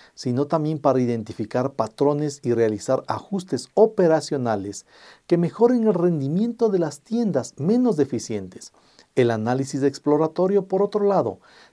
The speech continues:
te permite descubrir patrones ocultos en los datos. Power B I M ofrece herramientas para explorar los datos de manera visual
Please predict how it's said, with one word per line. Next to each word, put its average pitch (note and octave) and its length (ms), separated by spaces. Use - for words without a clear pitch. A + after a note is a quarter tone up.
te B2 120
permite C3 500
descubrir C#3 640
patrones A3 540
ocultos F#3 500
en C#3 120
los A#2+ 100
datos. - 440
Power A2 360
B D#3 80
I F3+ 80
M A#2+ 100
ofrece C3+ 500
herramientas C3+ 560
para A2+ 220
explorar G#2+ 460
los C3+ 180
datos B2 320
de A2+ 100
manera A2 480
visual C#3+ 500